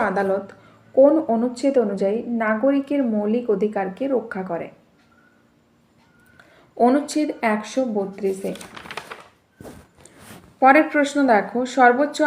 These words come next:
আদালতের বিচারপতির সংখ্যা বৃদ্ধি করার শক্তি কার আছে?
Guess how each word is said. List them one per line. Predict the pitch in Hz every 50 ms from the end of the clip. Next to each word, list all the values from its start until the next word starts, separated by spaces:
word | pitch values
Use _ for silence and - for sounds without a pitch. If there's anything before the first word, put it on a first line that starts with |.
| 262 233
আদালতের | 214 226 233 247 254 247 269 262 240
বিচারপতির | 214 214 208 214 240 240 240 240 254 240 247 269 254 - -
সংখ্যা | 233 208 202 196 202 233
বৃদ্ধি | 220 214 220 214 214 - - 240 233
করার | 226 220 208 190 190 190 202 202 - - _ - _ _ _ _ -
শক্তি | - - 262 254 254 - - 285 277 277 - -
কার | 240 220 226 240 262 254 - - - _ _ _ _ _ _ -
আছে? | 202 190 190 - - 190